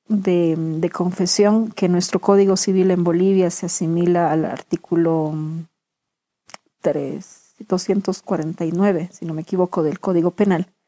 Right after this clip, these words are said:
que se asimila al secreto de profesional, em, donde, em, lo utilizan de tal forma que estarían bajo el derecho de más canónico amparados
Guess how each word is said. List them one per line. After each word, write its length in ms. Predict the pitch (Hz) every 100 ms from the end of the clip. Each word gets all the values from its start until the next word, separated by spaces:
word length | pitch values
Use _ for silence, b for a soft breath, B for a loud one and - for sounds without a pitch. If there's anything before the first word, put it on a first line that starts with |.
| _ _ _ _ _ _ _ _ _ -
que 460 | 233 220 220 226 226
se 120 | 202
asimila 340 | - 190 208
al 80 | 214
secreto 380 | - 185 190 196
de 60 |
profesional, 680 | 190 196 - 196 226 220 160 - _ _ _ _ _ _ _ _ _ _ _ _ _ _ _ _ _ _ _ _ -
em, 760 | 233 220 220 220 214 208 208 180 _ _ -
donde, 680 | 226 226 233 233 254 240 - _ _ -
em, 640 | 226 202 196 196 202 170 _ _ _ _ _ -
lo 180 | 247 247
utilizan 760 | 226 247 247 262 - 254 254
de 100 | 220
tal 200 | 202 220
forma 480 | - 226 226 220 233
que 760 | - 214 196 185 147 113 120 _ _ _ _ _ _ _ _ _ _ -
estarían 720 | 226 185 - 202 226 220 190
bajo 220 | 175 185
el 80 | 180
derecho 400 | 185 202 202 214
de 100 | 196
más 240 | 190 185
canónico 720 | - 190 196 196 190 - 202 -
amparados 1040 | 185 180 196 196 202 196 202 220 -